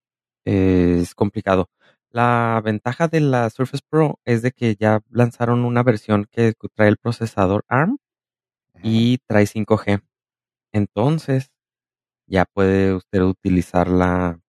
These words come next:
Speaker 1: pues, prácticamente donde tenga conexión a internet. Es la única ventaja que le veo a, a esta tablet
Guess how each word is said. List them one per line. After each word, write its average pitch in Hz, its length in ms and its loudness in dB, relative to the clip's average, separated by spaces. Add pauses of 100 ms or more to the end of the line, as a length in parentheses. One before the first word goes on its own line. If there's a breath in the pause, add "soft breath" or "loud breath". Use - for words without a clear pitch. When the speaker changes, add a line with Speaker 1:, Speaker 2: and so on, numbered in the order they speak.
(120)
Speaker 1:
pues, - 120 -20
prácticamente 101 500 -2
donde 101 180 0
tenga 92 280 -2
conexión 95 400 -4
a 101 40 2
internet. 131 340 -2 (640)
Es 98 140 -4
la 113 120 4
única 131 300 -2
ventaja 113 340 -4
que - 100 -4
le 107 80 2
veo 104 220 0
a, 104 340 -6 (1300)
a 95 220 2
esta 95 220 -4
tablet 156 400 -2